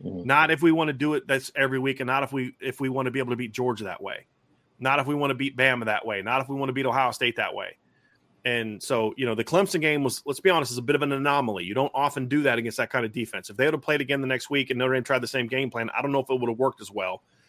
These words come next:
Speaker 2: That's why you can't just assume, "Hey, we're gonna beat every team we play passing for eighty-five yards and rushing for two sixty-eight or whatever." So I do think that's, that's a wrinkle. Of all the things that they do, I think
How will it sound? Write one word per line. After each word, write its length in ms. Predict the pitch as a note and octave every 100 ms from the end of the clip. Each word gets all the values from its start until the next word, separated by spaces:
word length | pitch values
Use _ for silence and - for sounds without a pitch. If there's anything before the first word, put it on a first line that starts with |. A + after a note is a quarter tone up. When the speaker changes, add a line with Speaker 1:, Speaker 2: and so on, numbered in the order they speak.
| _ -
Speaker 2:
That's 140 | A#2+
why 120 | D3+
you 60 | C3
can't 220 | D3+ C#3
just 160 | B2 C3
assume, 320 | - D#3+ C3+
"Hey, 240 | C#3+ C3+
we're 220 | F#2+ G#2
gonna 100 | B2+
beat 180 | A2 B2+
every 180 | A#2+ A#2
team 180 | - A#2+
we 80 | A2+
play 340 | C3+ A#2+ G2+ -
passing 340 | B2 A2 A2+
for 140 | A#2
eighty-five 340 | G#2+ G2 G#2 G2+
yards 320 | G2+ G2 F#2+
and 100 | F2+
rushing 280 | F#2 - E2+
for 100 | - -
two 140 | -
sixty-eight 560 | - - - - D#2 B1
or 60 |
whatever." 360 | A#1 - - - _ _ _ - _ _ _ _ _ _ _ _
So 460 | - D3+ C3 A#2+ -
I 120 | B2 C3
do 260 | B2 G3
think 240 | - G3 A#2+
that's, 320 | C#3+ D3+ C#3 -
that's 320 | B2+ D#3 -
a 60 | C#3
wrinkle. 480 | C#3 B2+ B2+ G#2 -
Of 180 | A#2+ -
all 260 | C#3+ G3+
the 80 | G#3
things 320 | F#3 F3+ E3+
that 80 | D3
they 160 | D3 C#3
do, 520 | A#2+ C#3 E3 F#3+ F#3 _ _ _ _ _ _ _
I 180 | C3 C#3
think 400 | - D3+ C#3+